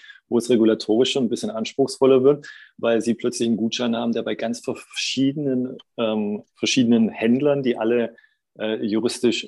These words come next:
separate Einheiten sind, eingelöst werden können sollte, damit es funktioniert. Und da hat man schon so einen Fall,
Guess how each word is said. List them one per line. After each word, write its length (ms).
separate 760
Einheiten 580
sind, 160
eingelöst 580
werden 240
können 340
sollte, 640
damit 240
es 100
funktioniert. 720
Und 140
da 140
hat 120
man 80
schon 180
so 60
einen 120
Fall, 440